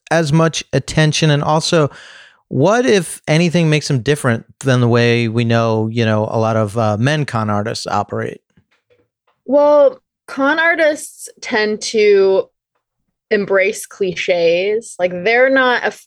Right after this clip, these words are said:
Speaker 2: they wanna blend in, you know, they wanna make you believe they're a doctor or a sobbing housewife or whatever. Um, so female con artists often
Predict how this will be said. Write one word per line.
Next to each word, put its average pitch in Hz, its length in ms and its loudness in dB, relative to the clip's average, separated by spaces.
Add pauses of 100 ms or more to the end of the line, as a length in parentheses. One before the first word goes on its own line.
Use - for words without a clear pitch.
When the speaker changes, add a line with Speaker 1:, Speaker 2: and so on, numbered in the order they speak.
Speaker 2:
they 226 240 2
wanna 277 240 2
blend 202 400 0
in, 156 180 0
you 160 80 -4
know, 170 160 -2
they 208 160 0
wanna 226 380 0
make 185 340 -4
you 190 80 -2
believe 180 360 0
they're 170 180 4
a 170 80 0
doctor 170 500 -2
or 165 140 0
a 165 60 0
sobbing 170 440 -2
housewife 170 640 -2
or 170 120 2
whatever. 156 460 -2 (380)
Um, 175 260 -2 (220)
so 220 640 0
female 277 420 0
con 214 260 -2
artists 180 400 0
often 170 720 0